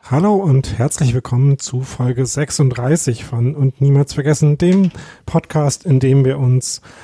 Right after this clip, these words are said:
ähm, alle drei Wochen eine Episode aus der Geschichte des ersten F C Union Berlin und seiner Vorgängervereine erzählen.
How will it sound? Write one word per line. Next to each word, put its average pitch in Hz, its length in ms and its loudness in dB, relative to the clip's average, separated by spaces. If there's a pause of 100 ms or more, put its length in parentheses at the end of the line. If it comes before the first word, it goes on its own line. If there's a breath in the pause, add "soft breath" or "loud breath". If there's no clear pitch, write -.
(160 loud breath)
ähm, 143 360 4
alle 170 160 0
drei 139 260 -4
Wochen 131 380 -2 (100)
eine 131 520 2 (120)
Episode 175 540 0
aus 143 180 -2
der 139 140 -6
Geschichte 127 340 -4
des 135 140 -6
ersten 139 300 -6
F 131 160 -4
C 151 120 -8
Union 139 300 2
Berlin 170 360 0
und 151 280 0
seiner 135 220 0
Vorgängervereine 131 880 0
erzählen. 131 540 -2